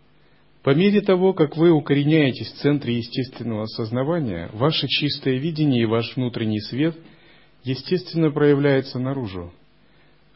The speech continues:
Он формирует определенную среду,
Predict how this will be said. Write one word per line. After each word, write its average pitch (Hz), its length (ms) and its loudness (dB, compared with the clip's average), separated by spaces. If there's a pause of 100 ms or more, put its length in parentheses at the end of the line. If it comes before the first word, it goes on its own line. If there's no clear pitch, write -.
Он 165 260 0
формирует 143 720 0
определенную 131 760 -2
среду, 123 480 -6